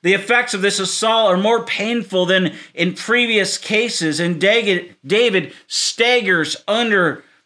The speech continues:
the violated friendship and the broken covenant. David's suffering is a, is a foretaste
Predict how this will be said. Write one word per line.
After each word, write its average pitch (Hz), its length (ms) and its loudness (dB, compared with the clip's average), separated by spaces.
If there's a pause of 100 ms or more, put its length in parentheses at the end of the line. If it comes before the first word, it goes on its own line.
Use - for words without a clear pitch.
the 156 160 0
violated 202 800 2
friendship 185 680 0
and 151 100 0
the 160 60 2
broken 165 520 0
covenant. 143 560 -2 (480)
David's 214 400 2
suffering 185 600 0
is 165 480 2
a, 156 420 0 (240)
is 151 160 0
a 175 60 2
foretaste 175 1040 -2